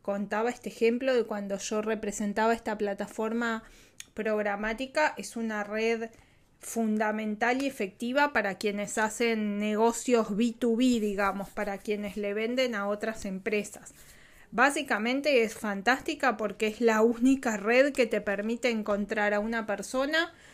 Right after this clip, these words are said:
por la empresa donde trabaja y por el cargo. Entonces, si tú vendes un servicio que es para jefes de tecnología, vas a poder buscar a jefes de tecnología. Si vendes un servicio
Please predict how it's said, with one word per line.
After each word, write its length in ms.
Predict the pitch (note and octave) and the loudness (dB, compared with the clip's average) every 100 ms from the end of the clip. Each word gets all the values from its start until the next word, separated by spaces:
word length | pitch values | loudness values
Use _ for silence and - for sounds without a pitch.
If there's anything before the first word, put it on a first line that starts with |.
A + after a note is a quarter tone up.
| - _ | -20 _
por 200 | A3 G#3 | 0 2
la 160 | G#3 G#3 | 2 2
empresa 520 | G#3 A#3+ C#4 C#4+ D4 | 2 4 4 6 4
donde 340 | B3+ A3 G#3 | 4 2 -2
trabaja 720 | G#3 G3 G#3 B3+ D4 E4+ E4 | -2 -2 2 2 2 0 0
y 120 | C4+ G3+ | -2 -4
por 240 | G#3+ G3+ | 0 2
el 220 | G3 F#3+ | 0 0
cargo. 420 | C4 C#4 G#3+ G3 | 4 4 4 0
Entonces, 380 | F#3+ G3 A3+ A#3+ | -2 -4 -4 -4
si 160 | - G3+ | -4 -6
tú 200 | - A#3+ | -2 2
vendes 360 | C4 A#3+ A#3 | 2 2 0
un 120 | B3 A3+ | 0 -2
servicio 760 | A3 G#3 A#3+ A#3 - G#3+ G3+ - - - - | -2 0 -2 -4 -2 0 0 -6 -20 -20 -2
que 200 | G#3 A3+ | 2 2
es 80 | |
para 760 | A3 A#3+ A3 G#3+ G#3 G3+ G3 G3 | 0 0 2 4 4 2 0 -4
jefes 440 | - B3 B3 B3+ | 2 4 4 2
de 100 | A#3+ | 2
tecnología, 800 | G#3+ G#3+ G#3+ G3+ G#3 G#3+ C4+ D#4+ | 0 -2 -4 -4 -4 -4 0 4
vas 200 | C#4 A3+ | 4 2
a 80 | A3 | -2
poder 240 | G#3+ G#3+ | -2 -2
buscar 320 | G#3+ G#3+ B3 B3+ | -2 -4 0 0
a 60 | |
jefes 420 | B3+ B3 A#3 A3+ | 0 0 0 0
de 100 | G#3+ | -4
tecnología. 800 | G3+ G3 G#3 G3 G3+ - C#4+ D4+ | -4 -6 -6 -4 -6 -2 -2 -2
Si 160 | D4 A3 | -4 -4
vendes 360 | G#3 G#3 G#3+ | -4 -4 -4
un 140 | A#3 A3 | -4 -6
servicio 640 | G#3+ G#3 A3+ A#3 C4 A#3+ | -4 -4 -6 -6 -2 -2